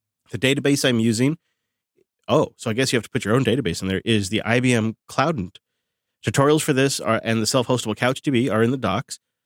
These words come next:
I only have, like, ten notes, but I'm planning to migrate my years of OneNote to Obsidian in the coming weeks. And then he links us to this live sync feature.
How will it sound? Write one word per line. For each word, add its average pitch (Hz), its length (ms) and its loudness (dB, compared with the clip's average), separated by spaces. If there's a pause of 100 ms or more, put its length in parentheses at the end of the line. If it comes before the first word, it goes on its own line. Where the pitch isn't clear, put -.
(180)
I 113 100 0
only 135 220 2
have, 123 200 0
like, 107 200 -2
ten 139 240 2
notes, 147 280 2
but 131 140 -4
I'm 127 120 2
planning 139 260 2
to 135 80 4
migrate 127 420 2
my 120 100 0
years 180 500 2
of 190 140 2
OneNote 160 920 2 (440)
to - 120 2
Obsidian 160 640 2 (560)
in 131 120 4
the 127 80 2
coming 117 640 0
weeks. - 500 -2
And 127 60 2
then 131 80 4
he 131 100 2
links 143 320 2
us 107 240 2
to 120 260 2
this 95 500 -2 (800)
live 120 240 0
sync 78 220 -10
feature. - 340 -18